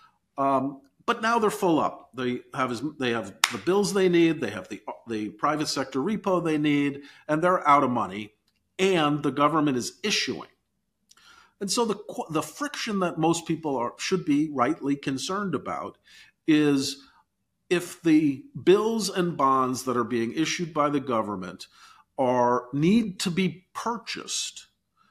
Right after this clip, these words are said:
by leverage, it's important that ample repo is available. Additional repo is available. And so where's that gonna come from?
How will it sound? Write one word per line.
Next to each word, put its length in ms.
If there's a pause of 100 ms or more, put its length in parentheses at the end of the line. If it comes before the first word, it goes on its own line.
(120)
by 500 (640)
leverage, 800 (1500)
it's 220
important 800
that 360
ample 500
repo 800 (320)
is 220
available. 760 (2000)
Additional 600
repo 440 (180)
is 140
available. 600 (640)
And 120
so 120
where's 320
that 160
gonna 140
come 280
from? 300